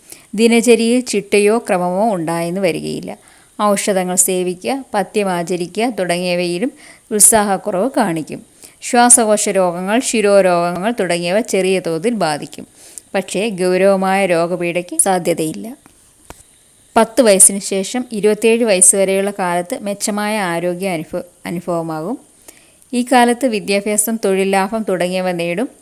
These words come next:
ദൂരദേശത്ത് താമസിക്കാൻ സാഹചര്യമുണ്ടാകും. ഇരുപത്തിയേഴ് വയസ്സ് മുതൽ മുപ്പത്തിനാല് വയസ്സ് വരെയുള്ള കാലത്ത് പെട്ടെന്നുള്ള രോഗപീഠ, മുറിവ്, ചതവുകൾ, അപകടങ്ങൾ തുടങ്ങിയവ ഉണ്ടാകാനിടയുണ്ട്.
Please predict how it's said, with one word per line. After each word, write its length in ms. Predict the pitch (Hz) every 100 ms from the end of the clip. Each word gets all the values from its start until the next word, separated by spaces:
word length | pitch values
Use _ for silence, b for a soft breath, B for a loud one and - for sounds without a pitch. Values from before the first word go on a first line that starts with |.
| B B B 240
ദൂരദേശത്ത് 720 | 247 233 214 208 - 208 196
താമസിക്കാൻ 520 | 190 190 - 190 202
സാഹചര്യമുണ്ടാകും. 1040 | 190 190 190 196 196 202 196 196 196 233 - b b b
ഇരുപത്തിയേഴ് 520 | 214 220 220 226 220
വയസ്സ് 340 | 214 185 185 -
മുതൽ 200 | 196 247
മുപ്പത്തിനാല് 560 | 214 202 190 214 226 226
വയസ്സ് 320 | 190 185 214
വരെയുള്ള 360 | 196 190 190 202
കാലത്ത് 420 | 180 165 160 247 311 B B B
പെട്ടെന്നുള്ള 520 | 226 220 220 196 185
രോഗപീഠ, 600 | 185 175 170 180 180 175 214 311 B B -
മുറിവ്, 300 | 202 196 190
ചതവുകൾ, 500 | 196 180 175 175 233 -
അപകടങ്ങൾ 500 | 175 180 185 185 214 233
തുടങ്ങിയവ 460 | 180 175 180 180 175
ഉണ്ടാകാനിടയുണ്ട്. 960 | 165 170 175 208 175 165 165 165 247